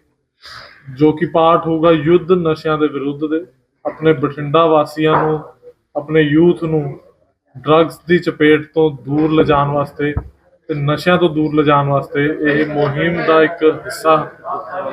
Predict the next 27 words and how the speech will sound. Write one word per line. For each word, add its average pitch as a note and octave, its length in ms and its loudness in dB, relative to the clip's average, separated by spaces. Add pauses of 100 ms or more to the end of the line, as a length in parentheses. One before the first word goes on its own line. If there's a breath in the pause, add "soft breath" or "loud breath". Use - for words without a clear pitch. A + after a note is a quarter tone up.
(1040)
ਜੋ D3 80 4
ਹੈ D3+ 260 4
ਉਹ D#3 500 2 (320)
ਇੰਟਰੋਡਿਊਸ D3+ 480 -2
ਕਰਾਉਣ D3+ 480 -2 (600)
ਲੱਗੇ C#3 280 0
ਸੀ। F3 200 -2 (1300 soft breath)
ਤੇ D#3+ 400 4 (960)
ਅਸੀਂ F3 220 0
ਤਾਂ G3 160 6
ਇਹੀ F3+ 160 4
ਚਾਹੁੰਦੇ F3+ 340 2
ਹਾਂ G3 60 2
ਕਿ F#3+ 320 -2
ਬਠਿੰਡਾ D3+ 520 -2
ਵਾਸੀ F3 560 2
ਜੋ D#3+ 300 0
ਵੀ G3 120 -4
ਨੇ, D3+ 180 -4 (800)
ਜੇ D#3 140 0
ਨਸ਼ਾ D#3+ 340 2
ਕਰਨ F3 320 0
ਤਾਂ F3+ 120 4
ਸਿਰਫ E3+ 280 0
ਸਪੋਰਟਸ D#3+ 480 0
ਦਾ E3+ 140 2
ਕਰਨ, E3 340 0